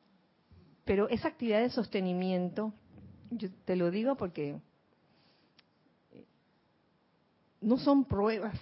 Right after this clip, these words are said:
<clears throat> las que van a venir. Yo no le llamaría pruebas, sino parte del vivir. Eh,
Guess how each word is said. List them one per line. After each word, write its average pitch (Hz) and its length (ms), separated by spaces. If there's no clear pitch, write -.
<clears throat> 185 340
las 180 180
que 175 120
van 170 140
a 202 80
venir. 170 480
Yo 202 80
no 214 80
le 208 180
llamaría 170 440
pruebas, 170 500
sino 208 320
parte 220 320
del 196 200
vivir. 170 560
Eh, 151 440